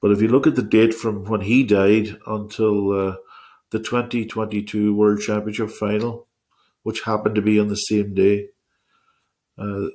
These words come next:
same date, the third of January, it was sixteen hundred days from Bruce Forsyth's death until, uh, the World Championship final of twenty twenty-two. Uh, sixteen hundred. And, uh,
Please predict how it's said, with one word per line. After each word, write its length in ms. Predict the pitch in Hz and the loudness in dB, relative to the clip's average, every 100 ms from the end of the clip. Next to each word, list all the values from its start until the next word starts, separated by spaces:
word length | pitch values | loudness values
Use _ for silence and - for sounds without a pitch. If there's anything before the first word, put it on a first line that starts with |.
| - | -8
same 320 | - 104 92 | -2 -2 2
date, 220 | 98 101 | 4 4
the 80 | 101 | 0
third 300 | 104 98 98 | 0 2 2
of 60 | 101 | 0
January, 560 | 104 107 107 110 107 - - - - | -2 0 0 0 -2 -8 -20 -12 -2
it 120 | 120 | 0
was 160 | 123 | 2
sixteen 340 | 151 143 - 131 | 2 2 0 2
hundred 320 | 127 123 104 | 2 2 4
days 320 | 101 107 110 - - - _ _ _ _ _ _ _ _ | 6 6 2 -4 -8 -12 _ _ _ _ _ _ _ _
from 380 | _ - 107 98 | _ -2 -2 2
Bruce 240 | 117 127 - | 2 2 0
Forsyth's 600 | 113 113 - 110 107 - | 0 0 0 -2 -2 -2
death 540 | 101 98 107 - - _ - | 0 0 -2 -6 -20 _ -10
until, 600 | 110 104 - 107 104 101 | -8 -8 -2 0 2 0
uh, 260 | 98 95 98 113 | -2 -4 -8 -4
the 100 | 101 | 2
World 240 | 107 104 | 2 2
Championship 480 | 110 104 104 110 104 | -2 -4 -2 -2 -2
final 420 | - 107 101 101 | -2 -2 0 -2
of 140 | 95 | -6
twenty 260 | - 104 95 | -6 -6 -6
twenty-two. 720 | 95 101 95 90 - 101 101 _ _ _ _ _ - _ _ _ _ _ | -8 -8 -8 -8 -6 -6 -8 _ _ _ _ _ -20 _ _ _ _ _
Uh, 180 | 95 95 | -12 -10
sixteen 520 | 90 - - - 104 | -8 -8 -10 -8 -8
hundred. 420 | 95 101 104 104 - | -6 0 0 0 -4
And, 280 | 107 101 98 | -6 -4 -4
uh, 300 | 101 98 | -4 -4